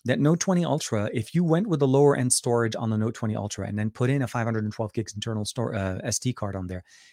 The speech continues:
that was a lot cheaper than buying a five hundred twelve gig model of that specific phone, if that makes sense. So those are some of the things that a lot of people did. If you don't need it, then absolutely don't worry. But if you did,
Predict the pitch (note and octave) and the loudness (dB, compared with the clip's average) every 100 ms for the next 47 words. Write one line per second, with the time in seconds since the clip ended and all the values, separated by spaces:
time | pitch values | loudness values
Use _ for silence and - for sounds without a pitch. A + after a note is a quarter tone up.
0 | _ A2 A#2+ B2 B2+ C3+ - - D#3+ D3+ | _ 0 2 4 6 4 4 2 2 2
1 | A2+ G#2+ G#2+ G#2+ A2 G2+ - A2 A2 G2+ | 0 0 0 0 0 -2 -2 -2 -2 -6
2 | - A2 G2 A2 F#2 G2+ G#2 G#2 - G2 | -6 -8 -4 -4 -2 -2 0 -2 -4 -6
3 | G2+ - - - - - - G#2 G#2+ - | -4 -6 -2 -4 -4 -14 -10 -10 -10 -14
4 | _ _ _ A2 A#2 A#2+ G2+ - - - | _ _ _ -2 0 0 -2 -4 -6 -8
5 | - - _ - A#2+ C#3+ E3+ F3+ - D#3+ | -12 -16 _ -2 2 6 6 4 4 0
6 | C3+ C#3+ C3 A2+ A2 A#2 A2+ A#2 - G#2 | 0 0 0 0 0 -2 -2 -4 -4 -4
7 | F#2+ G#2 - A2 D3 F3 D3+ D#3 D3+ - | -4 -8 -6 0 0 2 2 2 0 -2
8 | A#2 B2 - B2 B2 B2 A2+ G2+ G2+ B2+ | -6 -4 -2 0 2 2 0 -2 -2 2
9 | C3 B2+ _ _ _ A2 G#2 A#2 G2+ E3 | 2 2 _ _ _ -4 -2 -2 2 6
10 | D3+ B2+ | 6 4